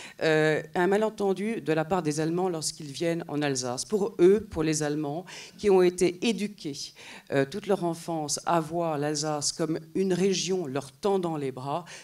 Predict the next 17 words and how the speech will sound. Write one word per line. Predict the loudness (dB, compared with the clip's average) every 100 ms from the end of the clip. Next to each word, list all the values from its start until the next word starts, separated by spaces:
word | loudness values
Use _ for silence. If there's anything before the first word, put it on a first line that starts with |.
| -4
lorsqu'ils | 4 4 4 -2 -4 -2
l'annexent, | -2 0 -2 -4 -6 -8
ils | -10
pensent | -2 0 0 -2
qu'ils | -8 -8
retrouvent | -8 -4 -4 -4 -8 -18 -16
leurs | -14
frères. | -6 -4 -2 -4 -12 -20 -20 -20 -18 -20 -20 -2
Euh, | 2 4 4 0 -4 0
et, | 2 2 -4 -6
euh, | -4 -2 -2
malheureusement, | 0 2 2 -2 -2 -6 -6 -8
les, | -4 -2 0 0 -2 -6
euh, | -8 -6 -6 -8 -10
le | -10 0
territoire | 2 2 2
alsacien | 0 0 -6 -8 -8 -8 -8